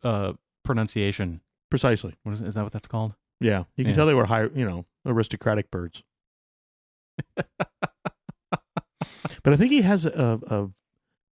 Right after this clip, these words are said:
Speaker 2: a, um, an abandoned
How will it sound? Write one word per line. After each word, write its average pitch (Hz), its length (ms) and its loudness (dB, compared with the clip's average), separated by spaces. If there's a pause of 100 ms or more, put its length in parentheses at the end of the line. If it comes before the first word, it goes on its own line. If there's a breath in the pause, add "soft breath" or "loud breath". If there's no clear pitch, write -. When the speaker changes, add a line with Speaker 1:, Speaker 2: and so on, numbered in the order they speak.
(540)
Speaker 2:
a, 120 380 4
um, 92 380 -2 (600)
an 113 100 4
abandoned 117 1120 2